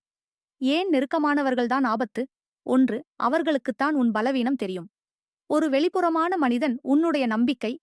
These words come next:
ரகசியம், பயம் எதையும் அறிய மாட்டான். ஆனா நெருக்கமானவர்கள், அவர்களுக்கே முழு வரைபடம் தெரியும். அதனால் அவர்கள் காயப்படுத்தினால்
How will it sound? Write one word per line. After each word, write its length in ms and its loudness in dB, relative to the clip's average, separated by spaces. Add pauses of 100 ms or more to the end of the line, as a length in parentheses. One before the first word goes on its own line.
(100)
ரகசியம், 640 -4 (100)
பயம் 320 -2 (180)
எதையும் 420 -2
அறிய 240 0
மாட்டான். 340 -8 (440)
ஆனா 460 -2
நெருக்கமானவர்கள், 800 0 (460)
அவர்களுக்கே 600 -2
முழு 220 2
வரைபடம் 440 -2
தெரியும். 340 -8 (420)
அதனால் 520 0
அவர்கள் 460 0
காயப்படுத்தினால் 600 -4